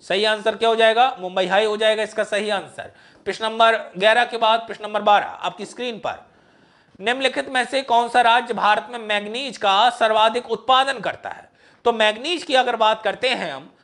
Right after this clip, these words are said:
तो मैग्नीज जो है वो एक धात्विक खनिज के अंतर्गत आता है, खनिज है, धात्विक,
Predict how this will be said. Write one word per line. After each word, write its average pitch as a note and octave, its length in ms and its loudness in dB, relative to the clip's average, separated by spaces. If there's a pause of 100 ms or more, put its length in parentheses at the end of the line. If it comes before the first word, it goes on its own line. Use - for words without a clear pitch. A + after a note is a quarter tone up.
(140)
तो G#3 80 0
मैग्नीज G#3 480 -4
जो A#3+ 100 0
है G3+ 580 2 (160)
वो A3+ 140 2
एक A#3+ 260 2
धात्विक A3 680 -2 (300)
खनिज A#3+ 380 -6
के A#3 120 -6
अंतर्गत A#3 460 -2
आता G#3+ 260 2
है, D3+ 260 -4 (520)
खनिज A#3 400 -6
है, C3 120 -10
धात्विक, G3 600 -4